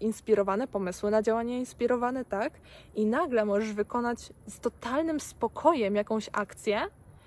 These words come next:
która przyniesie ci więcej pieniędzy, albo może się zdarzyć taka sytuacja typu pieniądze spadające z nieba, jak to się nazywa. I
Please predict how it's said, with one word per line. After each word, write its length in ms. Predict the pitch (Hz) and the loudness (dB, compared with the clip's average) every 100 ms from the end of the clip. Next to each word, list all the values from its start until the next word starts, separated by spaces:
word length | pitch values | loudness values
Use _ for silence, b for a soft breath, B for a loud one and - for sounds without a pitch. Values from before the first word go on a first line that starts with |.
| B B - | B B -20
która 640 | - 247 262 262 277 277 | -4 0 2 2 0 -2
przyniesie 640 | - - 247 277 - 233 | -6 -4 -2 -2 -2 -6
ci 340 | - 220 269 320 - - 202 | -4 -4 -4 -6 -16 -18 -4
więcej 340 | 190 190 190 | -2 0 -2
pieniędzy, 460 | 202 202 247 285 370 403 - B B B B - | 0 0 -2 -2 -4 -4 -14 B B B B 2
albo 640 | 214 208 214 214 214 214 | 4 6 6 8 8 8
może 260 | 220 220 226 | 6 0 0
się 320 | - 220 214 | 4 6 6
zdarzyć 500 | 208 - 208 208 208 | 6 2 4 4 4
taka 220 | 220 220 214 | 0 2 0
sytuacja 560 | 202 214 208 208 202 | -2 -2 0 0 -2
typu 280 | 202 202 190 | -2 -6 -8
pieniądze 600 | - 208 208 214 208 208 | -2 2 2 4 4 4
spadające 640 | - 202 214 240 269 220 | 2 4 6 6 6 4
z 80 | 220 | 2
nieba, 340 | 196 202 208 220 | 2 4 4 4
jak 140 | 214 | 2
to 100 | 208 | -4
się 140 | - | 0
nazywa. 540 | 208 214 214 226 277 349 B B - | 0 0 0 -2 -4 -6 B B -2
I 380 | 240 247 247 | 0 2 0